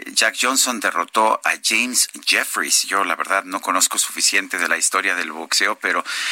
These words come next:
tenemos en la línea telefónica a alguien que conoce el boxeo por, eh, por derecho y por detrás. Es Mauricio Sulaimán Saldívar, presidente del Consejo Mundial de Boxeo,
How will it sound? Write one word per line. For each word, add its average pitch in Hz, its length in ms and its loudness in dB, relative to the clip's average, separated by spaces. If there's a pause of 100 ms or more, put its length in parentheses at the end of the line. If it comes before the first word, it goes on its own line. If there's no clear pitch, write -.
(120)
tenemos 165 400 2
en 139 80 4
la 123 60 4
línea 123 180 2
telefónica 113 580 0
a 101 40 6
alguien 104 260 -2
que - 160 -4
conoce 92 560 2
el 78 80 -10
boxeo 90 580 0 (540)
por, 80 160 -2 (240)
eh, - 180 -2
por 85 220 0
derecho 101 420 0
y 101 40 -10
por 82 280 0
detrás. 95 540 0
Es 92 160 -2
Mauricio 95 680 2
Sulaimán 85 640 0
Saldívar, 110 580 0
presidente 90 540 -2
del 82 160 -4
Consejo 101 500 0
Mundial 90 380 -2
de 87 80 -6
Boxeo, 120 400 0